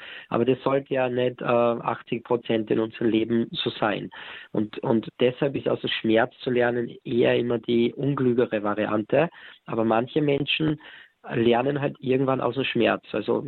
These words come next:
ich habe ja auch einen Herrn kennengelernt in diesem Jahr schon, der hat mir die Geschichte erzählt, dass erst wie er de-, nach einem Herzinfarkt, er hat heuer schon einen Herzinfarkt gehabt, und er hat gesagt,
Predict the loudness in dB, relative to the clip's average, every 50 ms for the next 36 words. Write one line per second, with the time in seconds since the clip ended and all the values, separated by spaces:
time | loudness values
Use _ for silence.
0 | -8 -12 -10 -8 -4 0 2 2 2 2 0 -2 -6 -6 -4 -2 -2 0 2 2
1 | 4 4 2 2 0 -2 -2 -2 -2 0 0 2 2 2 2 0 -2 -2 -2 -4
2 | -2 0 2 2 2 2 2 0 -2 -2 -2 -2 -4 -4 -4 -2 -2 -2 0 0
3 | -2 -2 0 0 2 2 2 2 0 0 0 -2 -2 0 2 2 2 2 2 0
4 | -4 -10 -18 -18 -18 -18 -18 -20 -20 _ _ -2 -2 -2 -2 -2 0 0 0 0
5 | -2 -2 0 2 2 2 0 -2 -4 -4 -4 -6 -4 -6 -6 -2 0 2 2 0
6 | 0 -4 -8 -10 -6 -4 -4 -4 -4 -4 -8 -10 -10 -10 -10 -6 -6 -6 -4 -2
7 | 2 4 4 4 4 2 0 -4 -2 0 0 0 0 -2 -6 -12 -12 -12 -14 -12
8 | -10 -12 -10 -6 -4 -4 -4 -4 -2 -2 -4 -4 -4